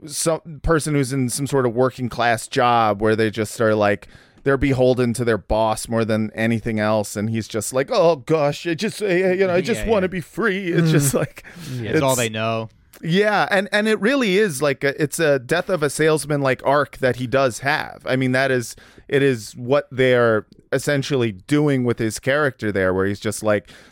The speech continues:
Speaker 1: "The only way that my family can be free of me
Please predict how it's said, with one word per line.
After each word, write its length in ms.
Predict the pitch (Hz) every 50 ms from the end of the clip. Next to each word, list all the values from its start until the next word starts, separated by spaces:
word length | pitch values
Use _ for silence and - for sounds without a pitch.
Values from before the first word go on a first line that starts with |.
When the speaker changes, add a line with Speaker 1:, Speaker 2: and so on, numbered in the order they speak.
| _ -
Speaker 1:
"The 140 | 139 131
only 340 | - 139 143 151 147 143 135
way 460 | 127 131 139 139 131 127 120 113 104 - - _ _ _ _
that 180 | - 131 123 107
my 120 | 113 117
family 380 | 117 - 135 131 131 131 127 120
can 180 | - 127 120 113
be 180 | 117 113 110 104
free 680 | - - - - 131 131 139 135 131 123 120 113 104 -
of 400 | - 113 107 98 90 95 - _ _ -
me 520 | 123 123 147 156 143 113 90 87 - -